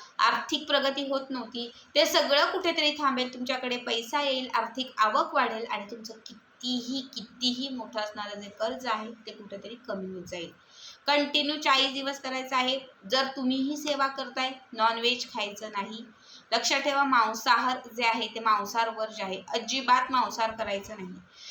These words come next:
आता घरातलं ऐकणारे नसेल, "आम्हाला खायचं आहे, आम्ही चाळीस दिवस नाही पळू शकत," ठीक आहे, त्यांना खाऊ द्या, त्यांना बनवून द्या, जे काही असेल. पण जर तुम्हीही सेवा करताय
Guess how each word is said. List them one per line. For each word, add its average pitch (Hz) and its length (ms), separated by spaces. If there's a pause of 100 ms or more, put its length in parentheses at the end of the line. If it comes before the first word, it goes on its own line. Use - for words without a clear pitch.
(160)
आता 269 220
घरातलं 262 400
ऐकणारे 269 400
नसेल, 254 440
"आम्हाला 226 380
खायचं 240 360
आहे, 214 80
आम्ही 226 120
चाळीस 233 220
दिवस 233 320
नाही 269 160
पळू 240 220
शकत," - 220
ठीक 240 220
आहे, 254 100
त्यांना 233 260
खाऊ 269 300
द्या, 240 240 (320)
त्यांना 233 240
बनवून 254 500
द्या, 247 180
जे 320 240
काही 381 280
असेल. 196 280 (380)
पण 302 180
जर 330 160 (100)
तुम्हीही 311 480
सेवा 302 340
करताय 247 500